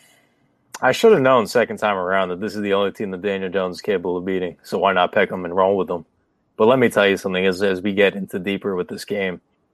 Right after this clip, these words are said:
Actually, you know what? Let me throw it back to you, and then we'll get into it. But can I explain myself there? No, I can't. Uh, the Washington, uh, football team just makes it possible. That, that's what they do.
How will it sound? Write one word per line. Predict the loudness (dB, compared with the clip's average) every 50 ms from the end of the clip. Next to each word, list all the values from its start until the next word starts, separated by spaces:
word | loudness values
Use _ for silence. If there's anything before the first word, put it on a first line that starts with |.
| _ _ _ -2
Actually, | -2 0 2 2 4
you | 6
know | 6 6
what? | 6 4 4 2
Let | 0 0
me | 2
throw | 4 4 4
it | 4 4
back | 4 2 0 0
to | -4 -6
you, | -6 -4
and | -4
then | -4 -4
we'll | -4
get | -2 -2 -2 -4
into | -6 -8 -10 -10 -10 -10
it. | -8
But | -6 -4 -4 -4 -6 _ _ _ _ _ _ _ _ _ _ -2
can | 0 2
I | 2 2
explain | 0 0 2 4 4 6 6
myself | 4 4 4 4 4 4 4 4
there? | 6 6 6 6 4 2 -4 _ _ _ _ _ _ _ _ _ _ _ _ _ _ _ _ _ _ _
No, | -6 0 4 6 6 8 8
I | 6 6 4
can't. | 2 0 0 2 2 0 -2 -4 -8 _ _ _ _ _ _ -4
Uh, | 0 0 2 2 2
the | 0 0
Washington, | 2 4 6 6 6 4 2 -4 -8 -6 -4 -4 -2 -2
uh, | 0 0 0 0
football | 0 -4 -4 -2 0 0 0
team | 0 -4 -6 -6 -6
just | -6 -8 -6 -4
makes | -4 -4 -2 -4
it | -4 -2
possible. | 2 2 4 2 2 -2 -8 -18 -20 -20 _ _ _ _ -4
That, | -2 0 2
that's | 2 2 2 2
what | 2
they | 2 0
do. | -2 -2 -2 -4 -4